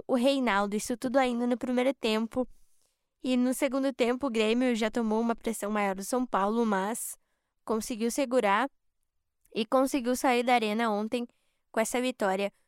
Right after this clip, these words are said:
por dois a um. Gente, ontem a atuação do Grêmio no primeiro tempo foi, assim, exuberante, foi espetacular, foi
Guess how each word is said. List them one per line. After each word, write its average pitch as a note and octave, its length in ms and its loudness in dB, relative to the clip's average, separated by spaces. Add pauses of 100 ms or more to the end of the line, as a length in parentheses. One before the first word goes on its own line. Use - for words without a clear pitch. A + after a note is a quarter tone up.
(160)
por A#3+ 160 2
dois G3+ 280 0
a A#3 120 4
um. E3+ 200 -4 (380)
Gente, B3 460 0
ontem B3+ 480 0 (200)
a G3+ 100 0
atuação C#4 460 0
do D#4+ 80 0
Grêmio B3+ 380 0
no B3+ 100 2
primeiro G#3+ 360 -4
tempo G#3+ 580 -4 (500)
foi, B3 460 0
assim, C4+ 560 -2
exuberante, C#4 960 2
foi A3+ 140 -2
espetacular, A#3+ 920 2
foi A3+ 380 -2